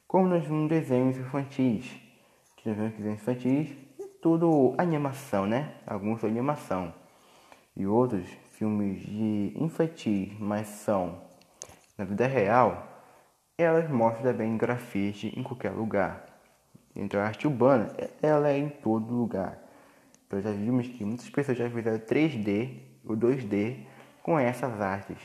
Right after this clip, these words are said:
e é muito espetacular. Eu já fiz isso na minha casa, minha própria casa. Eu peguei um spray, mas esse spray na verdade era spray de criança. Eu era um pouco pequeno, não muito pequeno, não dizer uns dez, nove anos, sei lá.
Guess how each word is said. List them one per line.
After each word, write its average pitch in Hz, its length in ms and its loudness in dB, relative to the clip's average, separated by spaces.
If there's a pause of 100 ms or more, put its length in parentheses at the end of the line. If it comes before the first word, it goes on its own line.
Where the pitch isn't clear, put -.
(120)
e 123 200 2
é 147 60 0
muito 117 580 -2
espetacular. 110 800 -6 (640)
Eu 120 100 2
já 143 140 8
fiz 143 320 0
isso 117 760 4
na 120 140 -2
minha 127 240 2
casa, 107 260 0
minha 110 140 0
própria 113 320 -2
casa. 98 340 -4
Eu - 20 -4
peguei 101 280 -2
um 113 100 0
spray, 110 760 -4 (920)
mas 151 140 -2
esse 131 160 -10
spray 127 260 6
na 123 80 6
verdade 123 320 4
era 123 120 4
spray 120 240 0
de 113 120 -6
criança. 101 580 -6 (540)
Eu - 160 6
era 160 300 12
um 147 100 6
pouco 143 400 4
pequeno, 107 480 2
não 131 140 2
muito 135 340 -2
pequeno, 101 540 -4 (420)
não 131 160 0
dizer 127 180 2
uns 117 160 0 (300)
dez, 107 320 2
nove 98 280 -4
anos, 95 260 -4
sei 92 100 -10
lá. 90 160 -10